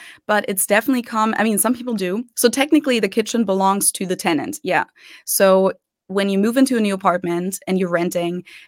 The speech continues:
it's very common that the apartment is completely empty, even the kitchen. So there's no kitchen cabinets, no appliances, nothing. You'll just have this empty room with maybe some tiles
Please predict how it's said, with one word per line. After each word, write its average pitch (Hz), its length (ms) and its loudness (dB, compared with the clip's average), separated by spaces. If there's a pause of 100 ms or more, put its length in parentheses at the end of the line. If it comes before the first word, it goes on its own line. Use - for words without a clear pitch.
it's - 140 -4
very 196 280 4
common 196 320 4
that 185 120 0
the 175 120 0
apartment 180 360 2
is 185 80 -2
completely 202 480 -4
empty, 190 560 0
even 202 280 2
the 185 60 2
kitchen. - 340 0
So 180 100 4
there's 175 220 -4
no 180 260 4
kitchen 185 300 0
cabinets, - 440 0
no 185 220 6
appliances, 170 540 0
nothing. 180 440 4
You'll 175 140 0
just - 180 -2
have 180 140 4
this 180 220 0
empty 233 240 2
room 214 340 6 (300)
with 202 100 0
maybe 196 220 4
some 202 180 0
tiles 196 640 6